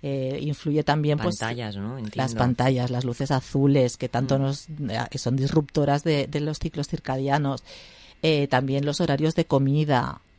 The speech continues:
Speaker 1: O sea, es que, es que es mucha, son muchos factores
Speaker 2: Fa-
Speaker 1: externos.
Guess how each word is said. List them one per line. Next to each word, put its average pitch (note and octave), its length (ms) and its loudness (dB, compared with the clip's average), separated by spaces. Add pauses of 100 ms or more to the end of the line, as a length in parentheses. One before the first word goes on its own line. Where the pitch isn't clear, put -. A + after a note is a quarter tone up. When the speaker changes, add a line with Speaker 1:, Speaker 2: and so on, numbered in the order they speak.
(100)
Speaker 1:
O - 40 -20
sea, B2 100 -8
es - 80 -10
que, C3 240 -2
es - 120 -8
que - 120 -4
es - 200 -6
mucha, E3 600 4 (420)
son F#3+ 200 4
muchos G3+ 260 0
factores F3 340 0
Speaker 2:
Fa- F3 60 2
Speaker 1:
externos. E3 480 0